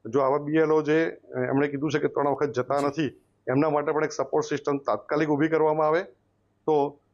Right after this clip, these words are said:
Speaker 1: મને એવું લાગે છે કે આ રાષ્ટ્રીય કામગીરી છે એ ખૂબ સારી રીતે આપણે પૂર્ણ કરી શકીશું.
Speaker 2: મિતેશભાઈ, જો આ રાજકીય પક્ષ એટલે કે બી જે પીના જિલ્લા અધ્યક્ષ છે, એમનું કહેવું છે કે આ એ જ જિલ્લાના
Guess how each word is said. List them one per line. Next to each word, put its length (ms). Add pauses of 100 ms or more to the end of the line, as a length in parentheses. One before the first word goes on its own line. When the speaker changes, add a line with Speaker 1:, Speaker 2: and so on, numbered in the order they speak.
(120)
Speaker 1:
મને 140
એવું 120
લાગે 220
છે 140
કે 80
આ 200
રાષ્ટ્રીય 380
કામગીરી 380
છે 120
એ 60
ખૂબ 180
સારી 200
રીતે 180
આપણે 180
પૂર્ણ 240
કરી 200
શકીશું. 320
Speaker 2:
મિતેશભાઈ, 460
જો 160
આ 100
રાજકીય 400
પક્ષ 280
એટલે 140
કે 100
બી 160
જે 140
પીના 440 (200)
જિલ્લા 320
અધ્યક્ષ 340
છે, 180 (1000)
એમનું 300
કહેવું 280
છે 120
કે 100
આ 80 (580)
એ 100
જ 60
જિલ્લાના 460